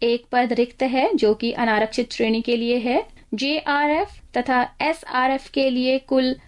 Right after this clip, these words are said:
नौ पद रिक्त हैं, जिनमें से आठ पद अनारक्षित श्रेणी के लिए तथा एक पद अनुसूचित जाति के लिए रिक्त है। तकनीकी अधिकारी चार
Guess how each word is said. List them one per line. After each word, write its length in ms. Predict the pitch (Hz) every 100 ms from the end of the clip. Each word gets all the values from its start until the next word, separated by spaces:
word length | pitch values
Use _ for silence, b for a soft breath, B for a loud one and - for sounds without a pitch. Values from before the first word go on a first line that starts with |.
| -
नौ 280 | 240 254 285
पद 280 | 285 285 269
रिक्त 240 | 285 -
हैं, 240 | 269 285
जिनमें 300 | 330 262 247
से 160 | 240 262
आठ 380 | - 254 294 -
पद 160 | 302 294
अनारक्षित 600 | - 233 220 220 247 254
श्रेणी 340 | 277 262 262
के 160 | 277 269
लिए 200 | 262 311
तथा 400 | 262 240 240 -
एक 240 | 269 302 - -
पद 240 | 302 311 B
अनुसूचित 500 | - 277 294 302 330
जाति 380 | 262 233 208 226
के 180 | 208 226
लिए 220 | 208 220
रिक्त 300 | 247 202 -
है। 380 | 202 185 175 - - -
तकनीकी 460 | 285 294 320 311 320
अधिकारी 720 | 254 240 240 247 220 262 392 - - -
चार 320 | 294 277